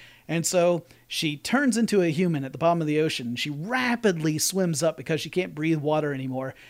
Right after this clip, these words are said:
and she gets up on the beach and collapses. And she's found by a handsome prince who takes her to his castle, and there she is brought to dinner, which she is told is a special treat because the kitchen managed to get hold of this amazing stew made by this local artisan,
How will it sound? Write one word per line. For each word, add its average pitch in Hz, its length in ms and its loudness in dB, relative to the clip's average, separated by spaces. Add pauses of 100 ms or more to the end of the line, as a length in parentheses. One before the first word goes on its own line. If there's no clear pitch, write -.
(240)
and 147 120 -8
she 180 100 -2
gets 269 240 -4
up 262 160 0
on 185 160 2
the 175 80 0
beach 156 260 -2
and 151 120 -4
collapses. 139 640 -6 (260)
And 156 80 -8
she's - 160 -4
found 247 240 2
by 214 140 4
a - 20 2
handsome 190 460 0
prince 151 400 -4
who 139 120 -12
takes 175 280 -2
her 202 100 0
to 190 140 -2
his 185 120 0
castle, 131 520 -6 (240)
and 131 160 -10
there 220 180 0
she 220 160 -2
is 151 100 -2
brought 156 340 -2
to 180 160 -2 (220)
dinner, 143 380 -4
which 139 460 -4
she - 180 -4
is 147 100 -2
told 156 300 0
is 143 140 -4
a 135 40 -6
special 165 360 0
treat 147 300 -6
because 139 220 -8
the 143 60 -12
kitchen 165 300 -6
managed 151 260 -6
to - 60 -14
get 156 160 -8
hold 156 160 0
of 143 80 -6
this 135 160 -6
amazing 147 500 -4
stew 143 500 -4 (360)
made 160 260 0
by 147 140 0
this 143 200 -4
local 156 500 0
artisan, 160 600 0